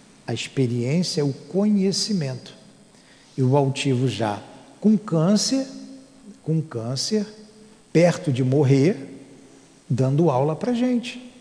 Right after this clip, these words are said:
Quer dizer, ele tava estudando, ele tava dando aula e tava estudando. Ele parou de dar aula quando não aguentou. Na semana seguinte, ou duas semanas depois,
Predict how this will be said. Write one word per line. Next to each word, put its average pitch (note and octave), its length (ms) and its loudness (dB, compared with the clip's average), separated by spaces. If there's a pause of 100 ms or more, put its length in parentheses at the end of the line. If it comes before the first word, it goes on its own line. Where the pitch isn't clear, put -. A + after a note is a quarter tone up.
Quer A2+ 120 -2
dizer, G#2+ 140 -4
ele A2 120 -2
tava G#2 240 -8
estudando, F#3 460 2
ele G#2+ 80 -2
tava A2 260 -6
dando B2+ 320 -2
aula C#3 200 0
e D#3+ 40 -2
tava F#3 180 -4
estudando. G3 480 -4 (680)
Ele D#3+ 140 8
parou C#3 300 2
de C3 120 2
dar D#3+ 140 4
aula G#3 260 4
quando C4 280 0
não C4 120 4
aguentou. A#3+ 640 2
Na D#3+ 320 0
semana F3 400 0
seguinte, F3+ 480 0
ou E3 60 2
duas D3 300 2
semanas E3 340 -2
depois, A3 400 2